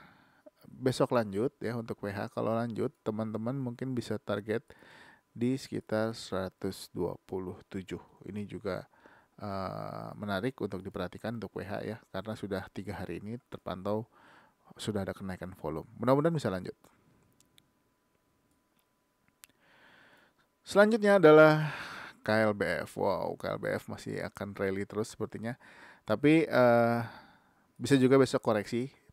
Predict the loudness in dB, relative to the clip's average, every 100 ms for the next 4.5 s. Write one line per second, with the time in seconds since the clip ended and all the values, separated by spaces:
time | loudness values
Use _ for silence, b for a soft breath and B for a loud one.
0 | 0 2 4 2 2 0 2 0 0 0
1 | 0 -2 -6 -4 0 0 2 0 2 -2
2 | -2 -2 0 0 0 -2 -2 -4 -8 b
3 | b _ -2 0 0 0 2 2 2 -2
4 | -2 -4 -6 -6